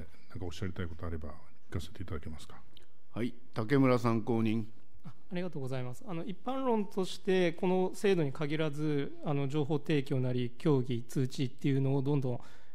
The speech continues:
Speaker 3: 設けていくっていうのは、い-、井上先生ご指摘の通りかと思います。ただ、ここは、あの、井上先生もされている通り、意見が分かれるところなんですが、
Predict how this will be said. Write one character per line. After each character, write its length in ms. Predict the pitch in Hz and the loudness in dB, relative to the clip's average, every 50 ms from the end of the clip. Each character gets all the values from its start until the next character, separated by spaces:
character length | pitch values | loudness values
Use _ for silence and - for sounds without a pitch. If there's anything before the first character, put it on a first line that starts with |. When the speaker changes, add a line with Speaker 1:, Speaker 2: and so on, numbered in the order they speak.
| - - | 0 0
Speaker 3:
設 120 | 151 127 | 2 2
け 80 | - 135 | 2 2
て 100 | 120 131 | 2 2
い 60 | 120 | 2
く 120 | - - | 0 0
っ 20 | 113 | -2
て 100 | - 143 | 0 0
い 40 | 143 | 2
う 20 | |
の 120 | 151 165 | 4 4
は、 160 | 156 151 139 - | 4 4 2 2
い-、 280 | - - 233 226 - - - | 0 -2 -4 -4 -4 -2 0
井 100 | 196 147 | 2 2
上 200 | 135 135 135 123 | 4 4 4 2
先 200 | - - 139 117 | 2 2 0 0
生 380 | - - 147 135 127 123 - - - - - - | 2 2 2 4 4 2 0 -2 -4 -4 -2 -2
ご 60 | 135 120 | -2 0
指 200 | - - 131 123 | 0 2 2 2
摘 20 | |
の 100 | 123 120 | 2 2
通 140 | - 143 127 | 2 0 0
り 80 | 123 117 | 0 0
か 80 | 123 | -2
と 80 | - 131 | -2 -2
思 100 | 117 117 | -2 -2
い 20 | |
ま 60 | 117 | -2
す。 100 | 107 - - - - - - | -2 -4 -4 -4 -4 -4 -2
た 100 | - 202 | 0 2
だ、 140 | 165 147 - - - - - - - | 2 2 2 0 -4 -6 -4 -4 -4
こ 80 | - | 0
こ 100 | - 220 | 4 6
は、 240 | 208 196 190 - - | 6 6 6 6 4
あ 40 | 180 | 4
の、 280 | 175 170 170 170 170 170 | 6 6 6 6 4 4
井 100 | 170 175 | 6 6
上 140 | 175 175 175 | 6 4 4
先 200 | 170 185 165 165 | 2 2 0 2
生 180 | - 202 175 | 2 4 4
も 320 | 156 139 131 123 127 143 - 302 381 330 349 | 4 4 2 2 0 -2 -4 -4 -6 -6 -6
さ 160 | - - - 151 | -6 -2 0 0
れ 80 | 135 | 0
て 120 | 127 131 139 | 2 2 0
い 40 | |
る 80 | 131 127 | 0 0
通 120 | - 139 | 0 0
り、 140 | 123 123 135 | 0 0 0
意 40 | 147 | 0
見 160 | - 165 131 | 0 0 0
が 80 | 117 117 | 2 0
分 100 | 117 113 | 0 0
か 100 | - 143 | 0 2
れ 80 | 135 | 2
る 100 | 127 127 | 2 2
と 100 | - 135 | 0 -2
こ 100 | 113 - | -2 0
ろ 80 | 123 123 | 0 0
な 140 | 123 123 120 | 0 0 0
ん 60 | 120 | 0
で 60 | 113 107 | -2 -2
す 120 | - - | -4 -2
が、 220 | 175 143 131 127 | 0 0 0 0